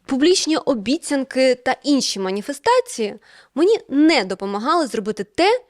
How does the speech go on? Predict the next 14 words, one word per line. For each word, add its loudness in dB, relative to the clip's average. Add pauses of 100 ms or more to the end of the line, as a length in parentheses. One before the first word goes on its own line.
(100)
що -6
я 2
хотіла -2
останні -2
п'ять, 0
десять, -4
п'ятнадцять -4
років. -4 (960)
Що 0
допомогло? -4 (580)
Перше. 0 (540)
Хакнути -2
синдром -2 (280)
недо. -4